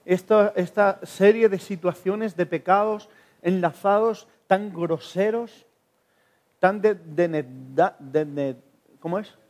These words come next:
Denenables, correcto,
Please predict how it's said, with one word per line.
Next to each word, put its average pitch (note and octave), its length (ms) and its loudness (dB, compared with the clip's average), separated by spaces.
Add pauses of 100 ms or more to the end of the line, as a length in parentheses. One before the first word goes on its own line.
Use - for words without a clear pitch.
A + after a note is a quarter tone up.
(760)
Denenables, C#3 1300 -4
correcto, E3 500 -10